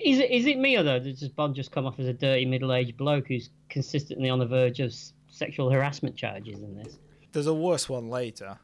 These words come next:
Speaker 1: <laughs> I think there's a few, isn't there?
Speaker 2: Yeah, there is. <laughs> Elsewhere, a woman enters a room. Her name is Fatima. She asks to see box two seven four, and a guy leads her into a vault.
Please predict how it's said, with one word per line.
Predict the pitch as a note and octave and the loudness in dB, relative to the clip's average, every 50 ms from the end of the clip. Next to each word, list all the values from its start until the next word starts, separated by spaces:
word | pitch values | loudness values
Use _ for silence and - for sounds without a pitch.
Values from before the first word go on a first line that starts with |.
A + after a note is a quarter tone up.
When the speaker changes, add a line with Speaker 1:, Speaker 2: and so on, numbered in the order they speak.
| _ _ _ _ _ _ _ _ _ _ _ | _ _ _ _ _ _ _ _ _ _ _
Speaker 1:
<laughs> | _ _ - _ _ - - - - - | _ _ -20 _ _ -14 -14 -8 -4 -2
I | F3 - - - G#3+ - - - - - - - - | -2 -2 0 0 0 0 0 0 -2 -2 -2 -2 -2
think | - F3 D3+ | -4 -4 -2
there's | C#3+ C3 C3+ | -2 -4 -4
a | B2 | -6
few, | - - D3 E3 G#3 G3+ D3 | -6 -4 -4 -2 -2 0 -2
isn't | A#2 A#2 C#3+ D#3 - - - - C#3 | -4 -4 -6 -8 -10 -10 -10 -8 -8
there? | B2+ A#2 | -6 -6
Speaker 2:
Yeah, | A2 | -6
there | A2 A2+ - G#3+ G#3 - - - | -6 -6 -6 -6 -6 -8 -8 -10
is. | - - - _ - - - - _ _ - - - | -10 -10 -12 _ -14 -14 -14 -14 _ _ -20 -20 -20
<laughs> | _ _ _ _ _ _ _ - | _ _ _ _ _ _ _ -4
Elsewhere, | D#3 F#3 A3+ C4 - - E3+ D3+ C#3+ | 0 2 2 2 2 2 2 2 2
a | C#3+ | 2
woman | D3 D#3+ E3 E3 D#3+ D3+ | 0 0 -2 -2 -4 -4
enters | C#3+ C#3 C3 - B2+ B2 A#2 | -4 -4 -6 -6 -8 -8 -8
a | A#2+ | -8
room. | A#2 A#2 A2+ G#2+ G2+ G2 | -8 -8 -10 -10 -12 -12
Her | C3 B2 B2 | -12 -12 -8
name | B2+ C3 C#3+ D#3+ E3 D#3+ | -6 -4 -4 -4 -4 -4
is | D3 C3 - | -4 -6 -6
Fatima. | - D#3+ D3 - - C3 A#2+ A2 G#2 G2+ - | -4 -4 -6 -6 -6 -10 -12 -14 -16 -18 -18
She | - - - C#3+ C#3+ | -14 -12 -8 -6 -6
asks | C#3+ C#3+ - | -6 -6 -6
to | D3+ | -6
see | C3+ - D3 C#3 | -6 -6 -6 -8
box | B2+ - F#3 - F#3 - - - | -2 2 2 2 2 0 -8 -8
two | - - F#3 E3+ | -4 -4 -4 -4
seven | C#3+ - - E3+ D3+ D#3+ D3+ C#3 | -2 -2 -2 0 0 -2 -4 -2
four, | - - E3 D#3+ D3 C#3 B2+ A#2 G#2 _ _ _ _ _ _ _ - | 2 4 4 4 4 2 0 -4 -6 _ _ _ _ _ _ _ -12
and | A#2+ - | -6 -2
a | C3+ | 2
guy | E3 D#3+ D#3+ D#3+ D3+ | 4 6 6 4 4
leads | C#3+ D3 D3 C#3 A#2+ | 2 0 0 0 -2
her | C3 C3+ | -4 -8
into | C3+ B2+ - A#2+ A#2 | -8 -8 -6 -6 -6
a | A#2 | -6
vault. | A2 A#2+ A2+ A#2+ B2+ C#3+ - | -4 -4 -4 -4 -4 -6 -8